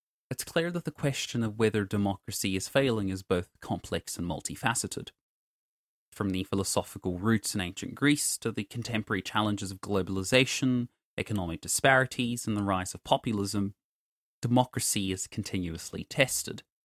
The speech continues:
In our journey across continents, we've seen how different societies confront these challenges. The protests in France against President Macron's use of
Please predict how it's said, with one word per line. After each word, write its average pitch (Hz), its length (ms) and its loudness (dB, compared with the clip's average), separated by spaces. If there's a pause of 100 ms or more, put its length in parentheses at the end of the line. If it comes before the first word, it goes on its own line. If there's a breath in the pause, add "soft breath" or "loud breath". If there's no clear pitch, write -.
(1040)
In 135 80 4
our 156 80 6
journey 208 320 4
across - 380 0
continents, - 680 0
we've 113 280 -4
seen 165 300 0
how 143 180 2
different 123 340 0
societies 120 680 -2
confront 156 440 0
these - 240 -4
challenges. - 640 -10 (880)
The - 80 -2
protests - 720 2
in 104 120 -2
France 104 400 0
against 101 400 -2 (240)
President - 460 -2
Macron's 101 640 0
use 101 320 0
of 98 80 -8